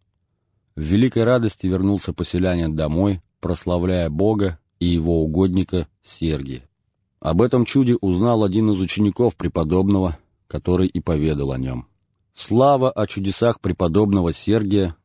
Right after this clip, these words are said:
стала быстро распространяться, и начали привозить больных к нему не только из окрестных селений, но даже из отдаленных местностей. Так однажды привезли с берегов Волги знатного человека, одержимого нечистым духом.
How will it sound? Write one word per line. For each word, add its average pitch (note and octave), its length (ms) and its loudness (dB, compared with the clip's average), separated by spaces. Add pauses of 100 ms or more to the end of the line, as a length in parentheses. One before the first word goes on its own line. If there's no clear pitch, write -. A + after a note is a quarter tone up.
(120)
стала G#2+ 280 0
быстро A#2+ 520 2
распространяться, G2 1120 -2 (380)
и G#2 80 2
начали C#3 360 2
привозить A#2+ 460 2
больных A2 500 2
к - 100 -20
нему G#2+ 220 2
не F#2+ 140 2
только B2 360 0
из G#2 120 2
окрестных G2+ 540 0
селений, F2 560 0 (280)
но E2+ 100 0
даже A2 280 2
из F#2+ 100 -2
отдаленных F2 720 0
местностей. C#2+ 640 -6 (520)
Так G#2+ 220 0
однажды F#2+ 440 2
привезли F2 440 0
с F#2 60 0
берегов E2+ 500 0
Волги F2 440 0
знатного F2 560 -2
человека, E2+ 640 -2 (380)
одержимого F2 760 2
нечистым F2+ 600 -2
духом. D#2+ 460 -4